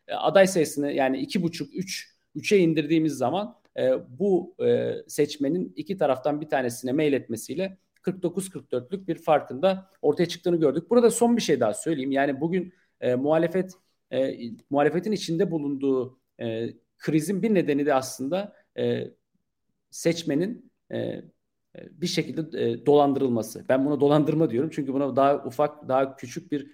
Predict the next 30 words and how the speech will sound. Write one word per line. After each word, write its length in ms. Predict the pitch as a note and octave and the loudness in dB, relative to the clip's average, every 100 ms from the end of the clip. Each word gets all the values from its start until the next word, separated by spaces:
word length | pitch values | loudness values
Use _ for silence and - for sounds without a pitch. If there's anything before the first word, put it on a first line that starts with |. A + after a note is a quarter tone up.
| _ | _
e, 320 | - A#2 A#2 _ | -4 -4 -4 _
kelime 400 | - B2+ D#3 C#3 | -2 0 0 4
bulamayacağım. 460 | E3 D3+ A2 D#3 D3+ | 4 4 0 -2 -2
Çünkü, 480 | D3 C#3 D#3 - - _ | -6 -2 -4 -4 -14 _
e, 240 | A#2+ A#2+ B2+ | -2 -2 2
başta 400 | C#3 - D#3 C#3 | 0 2 0 2
anket 400 | C3 C#3 E3+ E3+ | 0 0 -2 -4
firmaları 400 | D3 C3+ B2+ B2+ | -2 0 2 2
olmak 320 | B2+ E3 D3+ | 0 -4 -4
üzere, 400 | A#2 G2+ D#3 - _ _ | -2 -2 -2 -8 _ _
e, 280 | A#2+ A2+ A2 | -4 -4 -4
birçok, 480 | E3+ - C3+ - B2+ | -6 -2 -2 -2 -2
e, 220 | A2+ A2+ A2 | 0 -2 -4
işte, 480 | - A#2+ - C3 - _ _ | -16 -18 -4 -4 -4 _ _
e, 320 | - A#2 A2+ - | -6 -6 -6 -4
kamuoyunu 440 | D3 D#3+ C#3 C3+ | 0 2 4 4
yönlendirme 680 | C3+ C#3 C#3 C#3 C#3+ D3+ D3+ | 4 4 2 2 0 0 -2
gücüne 340 | B2+ C3 C3+ | -4 0 0
sahip, 360 | B2+ C3 C3 C3 - _ - | 0 2 2 0 -6 _ -8
e, 160 | A2 | -8
kişiler, 520 | C3+ D3+ B2+ D#3+ F#3+ - _ - | -8 -8 -2 -2 -4 -12 _ -4
e, 360 | A#2+ A#2+ A#2+ - - | -2 -2 -4 -12 -4
ellerinde, 800 | C#3 D3 D3+ D3+ D3+ F3 E3+ _ | 0 4 2 2 2 2 0 _
e, 220 | A#2+ A#2 A#2+ | -6 -6 -8
çok 340 | - F#3 F#3 | -4 -4 0
rahat 320 | C#3 D3 E3+ E3+ | 0 2 0 -2
ilk 180 | D#3+ | -4
turda 220 | D#3 C#3+ D#3+ | -4 -2 0
kazanıyoruz, 800 | D3 C#3+ D#3+ D#3+ C#3+ A#2+ - | 0 2 2 2 2 -4 -12
e, 40 | _ | _